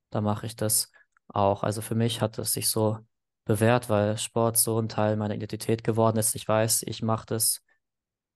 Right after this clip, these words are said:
äh, mit guter Häufigkeit und ich kann auch mal ein bisschen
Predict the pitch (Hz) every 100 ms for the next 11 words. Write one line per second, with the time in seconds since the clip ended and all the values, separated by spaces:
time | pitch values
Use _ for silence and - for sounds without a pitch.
0 | _ 110 107 104 107 - 117 117 110 113
1 | 113 - - - 110 107 107 107 - 107
2 | 107 104 107 101 98 107 - _ _ _
3 | _ _ _ 110 107 107 - 101 98 98
4 | 95